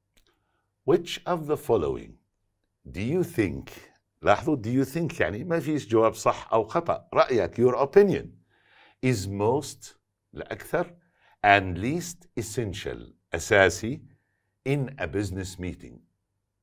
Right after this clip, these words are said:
في اجتماع تجاري. خلينا نتفرج على الكلمات.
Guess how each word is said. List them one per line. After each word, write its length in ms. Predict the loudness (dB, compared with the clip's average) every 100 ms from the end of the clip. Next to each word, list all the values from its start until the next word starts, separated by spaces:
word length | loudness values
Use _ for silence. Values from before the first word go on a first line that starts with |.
| _
في 220 | -14 -12 -10
اجتماع 480 | -10 -8 -4 -6
تجاري. 600 | -6 -10 -2 -2 -2 -8 _ _ _ _ _ _ _ _ _ _ _ _ _ _ _ _
خلينا 280 | -2 2 2
نتفرج 340 | 2 2 6
على 120 | 4 4
الكلمات. 540 | 2 -2 -4 -12 -20